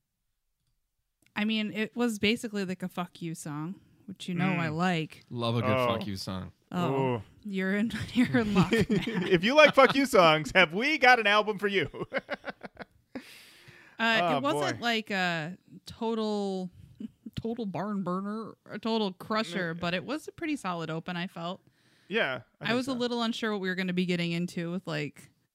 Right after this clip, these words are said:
Speaker 1: later Coal Chamber, but I like it.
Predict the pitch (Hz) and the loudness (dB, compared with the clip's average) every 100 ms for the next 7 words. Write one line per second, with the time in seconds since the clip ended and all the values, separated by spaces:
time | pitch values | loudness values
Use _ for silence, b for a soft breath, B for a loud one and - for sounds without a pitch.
0 | _ _ _ _ - 180 180 165 160 - | _ _ _ _ -12 -6 -6 -6 -8 -8
1 | 170 170 156 143 151 131 131 - _ _ | -8 -6 -8 -8 -10 -10 -10 -14 _ _
2 | _ _ _ _ _ _ 185 196 247 - | _ _ _ _ _ _ -8 -6 -8 -10